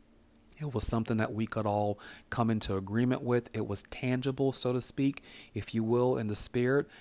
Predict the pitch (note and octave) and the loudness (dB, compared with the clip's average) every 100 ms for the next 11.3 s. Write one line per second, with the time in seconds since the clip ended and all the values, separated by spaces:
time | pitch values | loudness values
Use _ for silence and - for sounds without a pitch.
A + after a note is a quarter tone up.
0 | - - A2 A2 A#2+ C3 A2+ A2+ - A2+ | -20 -8 -4 0 0 0 0 -2 -2 -4
1 | G2 G2+ D#3 - - G#2 A#2 - - G#2+ | -6 -2 -2 -2 -2 -2 -2 -14 -12 -6
2 | G#2 G#2+ A2 G#2 - G2 - - - A2 | -2 -2 -2 -4 -4 -2 -2 -2 -4 0
3 | G2+ G2+ - - - - G2+ - G2+ - | 0 -4 -16 -20 -14 -6 -2 0 8 12
4 | - C#3+ C#3+ B2 G#2 - A#2+ B2 - A2+ | 12 8 4 0 -2 -2 -4 -2 -2 -2
5 | G#2 G2+ G2+ F#2+ G2 G2+ A2 G#2 - G2+ | -2 -2 -2 -4 -4 -4 -4 -8 -6 -4
6 | G2 G2 G2 G2+ G2+ G2+ G2 - - - | -2 -2 -2 -2 -2 2 4 4 0 -16
7 | - - A#2 A#2 - - E3+ G3 A3 F3 | -18 -8 2 2 2 0 2 2 2 0
8 | C#3+ A#2 A2 B2+ B2+ A#2 G2+ G2+ A#2+ G#2+ | -2 0 0 0 2 0 0 2 2 4
9 | G2+ G2 - A#2 - A#2 A#2+ D3+ G3+ - | 2 0 -2 -6 -6 -2 0 2 0 0
10 | D3 C3 - - - B2 - C#3 F3 F#3+ | 0 0 -4 -10 0 6 6 4 -2 -2
11 | F#3+ E3 - | 0 2 0